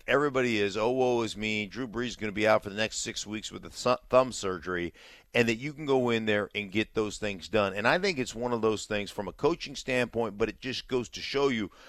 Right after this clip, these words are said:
from a personnel standpoint what the Saints are and what they can be. And here's what's most impressive to me,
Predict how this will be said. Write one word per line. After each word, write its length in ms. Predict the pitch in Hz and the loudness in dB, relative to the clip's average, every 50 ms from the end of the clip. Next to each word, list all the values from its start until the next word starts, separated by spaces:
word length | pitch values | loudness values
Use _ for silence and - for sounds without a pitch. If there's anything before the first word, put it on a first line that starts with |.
| - - - | -20 -18 -6
from 200 | - 123 131 123 | -2 0 0 0
a 100 | 104 - - | 0 -4 -4
personnel 640 | - - 160 165 - - - 120 120 135 170 202 170 | -2 0 2 2 2 0 0 2 4 4 4 2 2
standpoint 720 | - - 113 101 95 92 85 - - 92 95 90 92 - - - - - - _ - | -2 -2 0 2 2 2 0 -2 -2 -2 0 0 -2 -6 -12 -20 -20 -20 -20 _ -2
what 320 | 101 113 143 165 - - | 4 6 6 6 6 2
the 80 | 160 151 | -4 -6
Saints 400 | - - 143 135 123 110 - - | -2 0 0 0 0 0 0 2
are 400 | 110 113 123 135 139 147 139 - | 6 8 8 8 8 8 6 4
and 220 | - 117 110 107 | 0 -4 -2 0
what 200 | 113 131 143 - | 2 2 2 2
they 140 | - 123 113 | 2 0 0
can 220 | - - 110 95 90 | -2 -2 -6 -6 -4
be. 400 | 85 - 131 120 104 95 90 87 | 2 4 4 4 4 4 0 -4
And 100 | 101 117 | -4 -2
here's 320 | 135 208 226 254 220 - | 0 0 0 0 -2 -4
what's 300 | 147 131 - - - - | -6 -8 -8 -8 -6 -4
most 260 | 107 107 104 98 - | -2 -2 -2 -2 -4
impressive 500 | - 92 80 - 101 90 82 - 85 - - | -8 -10 -6 -2 -2 -2 -2 -2 -8 -12 -10
to 120 | - 95 | -8 -8
me, 180 | 85 73 69 | -8 -8 -10